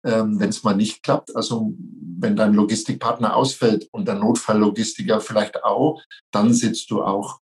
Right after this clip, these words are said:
als Unternehmer bei uns selber im Auto und fährst die Brötchen aus, wie vorhin berichtet hast, mehr.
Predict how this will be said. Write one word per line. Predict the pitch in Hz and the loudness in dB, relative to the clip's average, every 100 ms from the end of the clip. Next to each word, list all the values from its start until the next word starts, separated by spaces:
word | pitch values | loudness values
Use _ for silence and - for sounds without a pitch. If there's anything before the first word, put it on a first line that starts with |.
| _ _ | _ _
als | - 101 123 | -6 -4 -2
Unternehmer | 113 - 95 101 107 | -2 2 2 4 2
bei | 101 | 2
uns | 107 104 | 2 0
selber | - 101 104 | 2 2 2
im | 104 | 2
Auto | - 104 107 | -2 -2 -2
und | 98 | -2
fährst | 95 95 | -2 -4
die | - | -4
Brötchen | 131 135 135 95 | 2 4 4 0
aus, | - - - - | -4 -8 -14 -6
wie | - 110 104 | 0 4 4
vorhin | - 110 107 | 6 4 4
berichtet | 107 101 120 101 | 2 2 0 -2
hast, | 104 - | -4 0
mehr. | 127 95 - | 2 2 -2